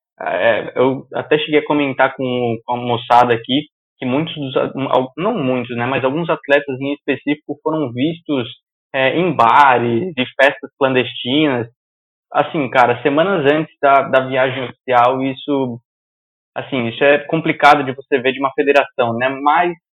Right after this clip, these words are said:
negligências à parte, é, eu espero que os atletas estejam todos muito bem preparados, porque raça eu sei que do brasileiro nunca vai faltar, e eu espero que tragam cada vez mais medalhas e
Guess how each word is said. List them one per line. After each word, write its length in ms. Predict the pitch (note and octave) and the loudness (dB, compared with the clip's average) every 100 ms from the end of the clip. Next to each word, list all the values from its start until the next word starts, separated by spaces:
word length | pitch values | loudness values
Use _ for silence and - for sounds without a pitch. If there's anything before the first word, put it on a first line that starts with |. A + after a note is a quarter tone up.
| - | -8
negligências 640 | B2+ B2 A#2 A#2+ A#2 B2 A#2 | -6 -4 -4 -4 -4 -4 -4
à 80 | |
parte, 360 | A#2 B2 D3+ - - - _ _ _ - | 2 2 2 0 -12 -16 _ _ _ -4
é, 300 | B2+ B2+ B2 | 2 4 6
eu 80 | C#3+ | 4
espero 300 | D3 D#3 D#3+ | 4 2 2
que 60 | E3 | 2
os 120 | D3+ | 0
atletas 640 | D3 C#3+ C#3 D3 C3+ A#2 - _ _ _ _ | 2 4 4 4 2 2 -6 _ _ _ _
estejam 420 | _ D3 C3 C#3 | _ 0 2 0
todos 320 | C#3 D3+ C#3+ | 2 2 2
muito 380 | B2+ B2 E3 E3 | -4 -4 -4 -2
bem 200 | B2+ C3+ | 0 0
preparados, 680 | C3 C3 A#2+ A#2 B2+ D3+ - _ _ | 0 4 6 8 6 4 -4 _ _
porque 260 | - B2 C#3 C3 | -12 -4 2 4
raça 540 | A#2 C3+ - D#3+ C#3+ | 6 4 4 2 4
eu 100 | C3 | 4
sei 220 | C3 C#3+ C3+ | 2 -2 -2
que 280 | C#3+ C3 A#2+ - _ - | 0 0 -2 -6 _ -6
do 100 | C3+ | 2
brasileiro 460 | C#3 B2+ B2+ C3+ | 4 4 2 0
nunca 240 | C3 C#3+ E3 | 0 -4 -2
vai 160 | D3 D3 | 0 2
faltar, 420 | B2 - A#2 D#3+ _ _ _ _ _ _ _ _ _ - | 2 4 2 2 _ _ _ _ _ _ _ _ _ -6
e 100 | B2+ | -2
eu 60 | |
espero 320 | B2+ - C3+ C3+ | 0 6 6 4
que 80 | |
tragam 360 | D3 C3 C3+ C#3+ | 2 4 4 2
cada 200 | C#3 B2+ | 2 2
vez 220 | B2 D3 | 2 0
mais 220 | D3 D3 C3+ | 0 -2 -2
medalhas 560 | C3+ A#2 A#2 C#3 D3 A#2+ | -2 4 6 6 4 0
e 260 | A#2 A#2 A2+ | -2 -6 -6